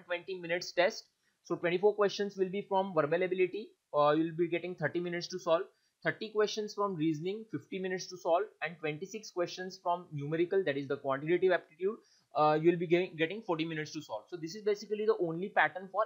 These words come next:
N Q T. Okay, now the, what is the main advantage of giving this N Q T is that using this N Q T score, you will be able to apply for other companies also. So using this score, definitely T C S will hire for Ninja or digital,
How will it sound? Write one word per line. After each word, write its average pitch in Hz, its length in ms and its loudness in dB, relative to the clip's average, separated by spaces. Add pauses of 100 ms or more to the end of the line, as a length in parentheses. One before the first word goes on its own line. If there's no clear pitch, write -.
N 156 240 -6
Q 220 220 -6
T. - 160 -10 (100)
Okay, 160 260 -4 (180)
now 165 160 0 (140)
the, 160 80 -2
what 160 260 0
is 208 60 -2
the 226 60 2
main 180 300 -4
advantage 160 640 2
of 180 180 -2
giving 175 260 0
this 170 240 -2
N 147 220 -4
Q 151 180 -2
T 170 60 -14
is 156 180 -2
that 123 320 0
using 160 440 -6
this 233 260 -8
N 160 160 -10
Q 180 180 -6
T 196 100 -12
score, 147 540 -4 (300)
you 156 160 -6
will 208 80 -6
be 226 240 -8
able 170 340 2 (120)
to 233 140 -8 (100)
apply 175 500 0
for 208 140 2 (180)
other 151 340 0
companies 180 540 -8
also. 139 400 -6 (300)
So 160 120 -6
using 160 380 0
this 240 180 -4
score, 226 360 8
definitely 214 640 -4
T 165 140 -12
C 208 180 -2
S 214 160 0
will 220 100 -8
hire 170 340 0 (100)
for 220 180 2
Ninja 175 440 0 (100)
or 208 140 0
digital, 175 400 -10